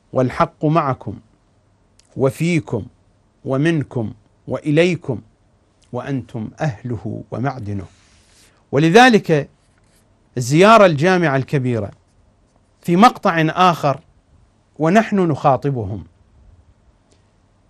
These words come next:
"بأبي أنتم وأمي، ونفسي وأهلي ومالي". خطاب مع آل محمد: "بأبي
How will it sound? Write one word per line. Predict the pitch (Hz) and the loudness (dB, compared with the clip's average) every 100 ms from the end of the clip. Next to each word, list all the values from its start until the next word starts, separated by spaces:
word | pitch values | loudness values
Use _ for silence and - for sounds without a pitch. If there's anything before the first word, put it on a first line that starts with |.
| _ _ _ 131 | _ _ _ -2
"بأبي | 165 226 254 240 233 214 - | -2 2 2 2 2 0 0
أنتم | 240 202 - 185 170 165 | 0 0 -4 -6 -4 -2
وأمي، | 147 156 196 175 123 107 87 - _ _ _ _ _ _ _ _ _ _ - | 0 0 0 -2 -4 -6 -12 -20 _ _ _ _ _ _ _ _ _ _ -2
ونفسي | 156 214 226 - - - 170 170 160 160 - - | 2 2 0 -6 -20 -8 -4 -2 -4 -6 -10 -4
وأهلي | 147 - 190 - 151 160 156 | -2 -2 -4 -6 -6 -4 0
ومالي". | 143 135 131 107 87 - _ _ _ _ _ _ _ _ _ _ _ _ _ _ _ _ _ _ _ _ _ _ _ _ _ _ _ _ | 0 0 -2 -4 -10 -16 _ _ _ _ _ _ _ _ _ _ _ _ _ _ _ _ _ _ _ _ _ _ _ _ _ _ _ _
خطاب | - 156 190 170 | -6 4 4 4
مع | 156 131 139 139 139 | 0 0 -2 -2 -4
آل | 123 | -6
محمد: | 110 - 98 101 - _ _ _ | -10 -12 -16 -16 -20 _ _ _
"بأبي | 151 - 226 170 143 | -8 0 0 2 0